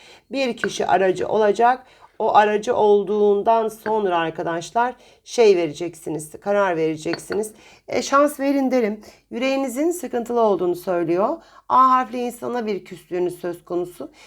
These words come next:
Şimdi gelecek tarafına baktığım zaman sanki bir kuleye şey gibi düşünün. Ee, şu saçı uzun olan kahramanımız var ya, masal kahramanımız saçını, e, bırakıyor.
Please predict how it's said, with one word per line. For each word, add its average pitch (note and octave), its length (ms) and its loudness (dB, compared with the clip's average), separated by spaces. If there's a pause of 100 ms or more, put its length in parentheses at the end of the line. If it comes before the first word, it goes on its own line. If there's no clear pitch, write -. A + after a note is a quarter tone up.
(120)
Şimdi A#3+ 260 -4
gelecek B3 420 0
tarafına C4 340 -2
baktığım B3+ 420 0
zaman C4 360 0 (240)
sanki C4 460 0
bir C4+ 220 -4 (240)
kuleye A#3 560 2 (160)
şey A#3 300 -2
gibi E3+ 200 -6
düşünün. E3+ 560 -6 (340)
Ee, F#3 380 4
şu A#3 200 -2 (120)
saçı - 380 0
uzun A3 280 0
olan A3 380 4
kahramanımız G#3 840 -2
var F#4+ 120 0
ya, A#3 120 -2
masal G3 340 -2
kahramanımız F3+ 840 0 (280)
saçını, G#3+ 580 0 (120)
e, F#3 180 2
bırakıyor. F#3+ 560 -2